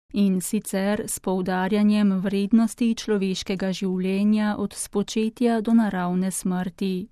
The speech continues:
z negovanjem družine kot temeljne celice družbe, s podpiranjem socialne in ekonomske pravičnosti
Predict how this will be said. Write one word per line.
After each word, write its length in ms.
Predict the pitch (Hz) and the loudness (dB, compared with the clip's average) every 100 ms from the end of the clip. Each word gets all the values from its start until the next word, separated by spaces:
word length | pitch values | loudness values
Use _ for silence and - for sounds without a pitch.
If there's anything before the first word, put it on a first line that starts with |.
| _ | _
z 140 | 202 220 | 0 2
negovanjem 800 | 214 214 202 214 240 254 247 226 | 4 2 2 4 6 8 8 6
družine 800 | 208 202 - 208 202 190 185 190 | 4 0 2 4 4 4 0 -4
kot 240 | - 185 - | -6 -8 -6
temeljne 560 | 190 190 202 220 226 226 | -4 0 2 4 4 2
celice 560 | - 196 202 202 - 190 | 0 0 0 0 -2 -2
družbe, 680 | 202 196 190 185 190 180 185 - _ | -2 -2 -2 -2 -2 -2 -4 -12 _
s 160 | - | -10
podpiranjem 840 | - 196 - 196 196 202 196 202 196 | -6 -6 -4 -2 0 0 2 2 0
socialne 800 | - 185 - 190 185 202 214 220 | -2 -4 -4 -2 0 2 2 4
in 240 | 220 214 | 4 4
ekonomske 680 | 208 208 208 220 240 - 240 233 | 4 2 4 6 4 4 -2 0
pravičnosti 1040 | 208 196 196 - 190 185 - 196 185 190 | 0 0 -2 -2 -2 -4 -4 -2 -2 -4